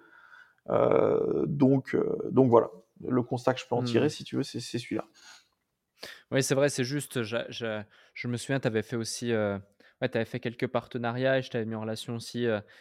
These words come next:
Speaker 2: avec un partenaire potentiel. Et, et sur cette, sur cette typologie de, de, de, de, de communauté qui est plus mature, qui est plus posée, qui est, qui a peut-être un âge un petit peu plus mûr, euh, ça leur parle, ton, ton, ton message. Et finalement,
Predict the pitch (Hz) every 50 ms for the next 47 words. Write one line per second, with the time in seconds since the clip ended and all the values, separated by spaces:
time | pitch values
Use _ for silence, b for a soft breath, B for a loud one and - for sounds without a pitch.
0 | b b b b - 110 110 - 117 113 - 117 - - - 117 117 113 - -
1 | 120 117 - 120 120 - - 143 139 139 131 120 107 101 b b b b b b
2 | b - 120 120 - - - 127 - - - - - 117 113 110 107 107 107 104
3 | 104 104 104 - - 117 - - - - 127 127 - - 143 - - 156 147 147
4 | 143 139 135 123 - - 151 139 139 127 120 113 110 107 107 107 _ _ _ _
5 | b b b b b b b - 113 113 117 113 110 107 107 104 101 110 107 104
6 | 104 101 104 101 98 104 101 101 101 107 113 117 - - 147 139 135 131 131 131
7 | 131 131 - 147 147 147 143 143 - - 120 - - 123 117 113 110 113 - -
8 | 135 139 139 143 135 - - - 110 - - - - - 123 123 117 117 127 131
9 | 131 131 131 131 127 127 - 113 107 104 101 98 - 110 104 - - 107 - -
10 | - 110 113 113 113 110 117 113 110 - - - 117 - - 120 120 127 135 139
11 | 143 143 131 - b b b b b b b b - 120 113 110 107 107 107 107
12 | 104 98 - - - - - 127 127 127 127 - - 160 156 143 131 117 - -
13 | 117 113 110 107 110 - - 117 113 - - 120 120 117 - 143 131 123 127 127
14 | - 139 139 139 147 160 175 180 147